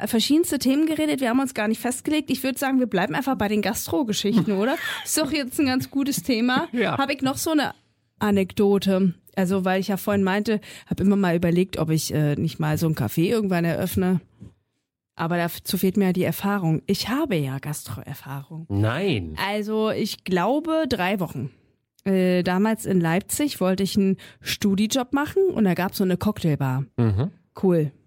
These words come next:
Speaker 1: Angefangen zu arbeiten. Rat mal, wie viel ich pro Stunde bekommen hab?
Speaker 2: W-, wann war das?
Speaker 1: Das
Speaker 2: Vor
Speaker 1: ist
Speaker 2: zehn
Speaker 1: jetzt
Speaker 2: Jahren oder
Speaker 1: zehn
Speaker 2: was?
Speaker 1: Jahre her.
Speaker 2: Na ja, dann, was wären's gewesen sein? Acht Euro, zehn Euro?
Speaker 1: Fünf.
Speaker 2: Oh,
Speaker 1: Mhm.
Speaker 2: ui, ui, ui,
Speaker 1: Damals
Speaker 2: Leipzig.
Speaker 1: Leipzig schon ganz, äh, groß, ganz vorne mit dabei
Speaker 2: Hm.
Speaker 1: beim Gutverdienen.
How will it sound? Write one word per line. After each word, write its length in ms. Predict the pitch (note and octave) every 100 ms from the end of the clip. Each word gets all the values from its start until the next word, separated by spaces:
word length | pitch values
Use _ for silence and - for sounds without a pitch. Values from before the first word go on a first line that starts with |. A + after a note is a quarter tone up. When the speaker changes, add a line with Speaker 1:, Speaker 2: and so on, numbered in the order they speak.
| _
Speaker 1:
Angefangen 420 | - F#3 F3 F3 E3+
zu 120 | -
arbeiten. 500 | E3 E3+ E3 E3 E3
Rat 240 | F3 F3+
mal, 120 | F#3
wie 60 | F#3+
viel 180 | F3+ G3
ich 100 | -
pro 100 | G3+
Stunde 300 | - G#3+ G#3
bekommen 400 | F#3+ - G2 A3
hab? 200 | E4 - _ _ _ _ -
Speaker 2:
W-, 80 | D#2 - - E2 D2
wann 180 | F#2+ F2+
war 160 | E2+ G#2+
das? 140 | C#3
Speaker 1:
Das 120 | G3+ -
Speaker 2:
Vor 60 |
Speaker 1:
ist 180 | - A#2
Speaker 2:
zehn 260 | C4 A#3+ G#2
Speaker 1:
jetzt 60 |
Speaker 2:
Jahren 220 | G2+ D#3
oder 80 | F3
Speaker 1:
zehn 160 | D#3+ G#3+
Speaker 2:
was? 80 | E3+
Speaker 1:
Jahre 260 | F3+ F3+ F3+
her. 200 | F#2 -
Speaker 2:
Na 80 | E2
ja, 100 | F2
dann, 180 | E2+ D2 _ -
was 160 | G2
wären's 180 | F#2+ E2+
gewesen 260 | F2+ G2+ A2+
sein? 140 | F#2+
Acht 180 | F#2+ F2+
Euro, 300 | A2+ A#2 A#2+
zehn 240 | - A#2+ A#2+
Euro? 280 | A#2 A2+ B2+
Speaker 1:
Fünf. 420 | - F#3+ F#3 - - _ _
Speaker 2:
Oh, 340 | - D3 B3+ C4
Speaker 1:
Mhm. 300 | A#3+ A3+ C4
Speaker 2:
ui, 160 | C3+
ui, 200 | A#3 B2+
ui, 220 | A2+ A#2 D#2
Speaker 1:
Damals 360 | G#2 G3+ A#3+ A#3+
Speaker 2:
Leipzig. 180 | G3 G#3
Speaker 1:
Leipzig 380 | G3+ G#3+ - B3
schon 240 | B3 G#3+
ganz, 360 | F#3+ G3 A#3+ -
äh, 220 | - G3+
groß, 460 | - A3 A3+ - - _
ganz 240 | - B3 C4
vorne 220 | C#4+ C#4+
mit 160 | C#4 A#3+
dabei 360 | G#3 G3 B3
Speaker 2:
Hm. 40 | B3
Speaker 1:
beim 220 | C4 B3+
Gutverdienen. 580 | C4 B3 A#3 G#3+ A#3